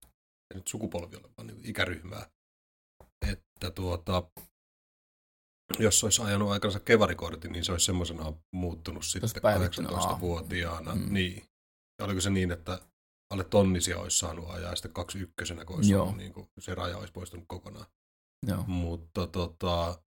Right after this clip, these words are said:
Speaker 1: mä vetelin mankilla menemään sillain, niin kuin,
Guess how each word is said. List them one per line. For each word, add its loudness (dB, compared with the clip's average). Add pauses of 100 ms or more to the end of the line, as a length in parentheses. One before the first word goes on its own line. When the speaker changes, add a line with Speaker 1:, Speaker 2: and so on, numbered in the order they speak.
(560)
Speaker 1:
mä 0
vetelin -2 (760)
mankilla 4
menemään -8 (240)
sillain, -12
niin -12
kuin, -14